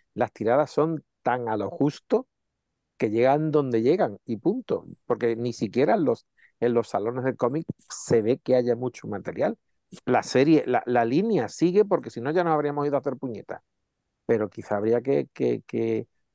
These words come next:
que pedir que se, que llegara a más sitios, es, es evidente.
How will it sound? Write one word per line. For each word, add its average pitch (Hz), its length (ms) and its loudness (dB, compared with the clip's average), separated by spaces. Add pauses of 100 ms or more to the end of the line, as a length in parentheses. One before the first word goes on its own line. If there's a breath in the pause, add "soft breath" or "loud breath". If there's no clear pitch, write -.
(180)
que 127 120 0
pedir 123 400 2
que 143 120 0
se, 127 300 -2
que 127 120 0
llegara 117 300 2
a 127 40 -2
más 104 200 -14
sitios, 143 360 -6
es, 98 200 -4
es 104 80 -8
evidente. 110 560 -4